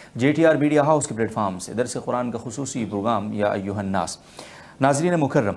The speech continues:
آج جو معزز مکرم مہمان شخصیت ہمارے ساتھ پروگرام میں موجود ہیں، جناب حضرت مولانا آصف الرحمان سینان صاحب دامت برکاتہم جامعۃ الرشید کراچی کے استاذ مکرم ہیں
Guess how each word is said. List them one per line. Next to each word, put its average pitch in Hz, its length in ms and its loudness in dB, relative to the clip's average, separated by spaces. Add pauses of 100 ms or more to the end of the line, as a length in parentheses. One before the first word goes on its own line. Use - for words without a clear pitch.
(180)
آج 143 320 2
جو 127 160 -2
معزز 131 540 0
مکرم 135 460 0
مہمان 123 340 0
شخصیت 143 440 -6
ہمارے 110 140 -2
ساتھ 110 240 -8
پروگرام 104 260 0
میں 98 100 -2
موجود 107 360 -2
ہیں، 139 140 -6
جناب 120 420 0
حضرت 120 320 -4
مولانا 113 420 2 (420)
آصف - 380 -4
الرحمان 104 480 0
سینان 104 460 -2
صاحب 107 380 -2
دامت 113 240 2
برکاتہم 117 540 0
جامعۃ 131 300 0
الرشید 117 380 -6
کراچی 120 300 0
کے 117 100 -6
استاذ 113 300 0
مکرم 113 440 -2
ہیں 110 100 -12